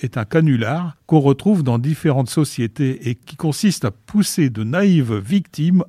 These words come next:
à accomplir des actions manifestement stupides. Déduction de nos isariens. Si on a été emmené à la chasse au Dahu, c'est que l'on s'est fait avoir, berné, roulé, abusé, arnaqué, ridiculisé.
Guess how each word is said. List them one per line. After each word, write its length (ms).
à 140
accomplir 580
des 180
actions 360
manifestement 800
stupides. 680
Déduction 640
de 140
nos 200
isariens. 720
Si 400
on 140
a 160
été 260
emmené 640
à 120
la 160
chasse 340
au 80
Dahu, 480
c'est 280
que 160
l'on 140
s'est 180
fait 320
avoir, 720
berné, 500
roulé, 560
abusé, 600
arnaqué, 640
ridiculisé. 880